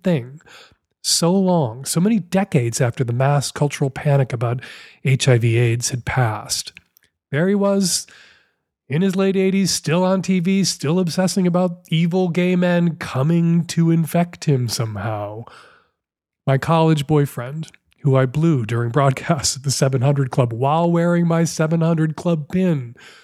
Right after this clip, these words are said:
He didn't get to outlive Pat Robertson or Jesse Helms or Jerry Falwell. He got H I V, he got sick, he died. But he spent the last years of his life raising money for aids education and treatment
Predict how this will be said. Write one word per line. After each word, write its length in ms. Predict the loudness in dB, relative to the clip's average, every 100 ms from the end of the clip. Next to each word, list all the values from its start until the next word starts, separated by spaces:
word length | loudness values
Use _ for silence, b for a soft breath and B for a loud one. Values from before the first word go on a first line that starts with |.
| B B B _ _ _ _ -2
He 60 |
didn't 200 | 0 2
get 120 | 0 0
to 100 | 0
outlive 460 | 0 0 -2 -2
Pat 180 | -4 -2
Robertson 720 | 0 -2 -4 -6 -6 -6 -8 -6
or 120 | -6
Jesse 340 | -2 -2 0 2
Helms 300 | 2 2 0
or 80 |
Jerry 300 | -2 -2 -2
Falwell. 600 | -4 -4 -4 -4 -6 -8 b b b b b _ _ -8
He 80 | 0
got 220 | 2 4
H 220 | 2 2
I 100 | 0
V, 320 | 2 2 2
he 140 | 2 0
got 280 | 0 -2
sick, 460 | -2 0 -2 -2 -12 _
he 160 | _ -4
died. 500 | -2 0 -2 -4 -8 b b b b b _ _ _ _
But 100 | -2
he 80 | 0
spent 280 | 0 0 2
the 80 | 2
last 420 | 4 4 2 0
years 300 | 2 2 0
of 80 | -2
his 200 | -2 -2
life 380 | -4 -4 -4 0
raising 320 | 2 2 2
money 240 | 2 2
for 160 | 0 0
aids 220 | 0 0
education 640 | -2 -2 0 0 2 -2 -2
and 140 | -6
treatment 520 | 0 0 0 -6 -10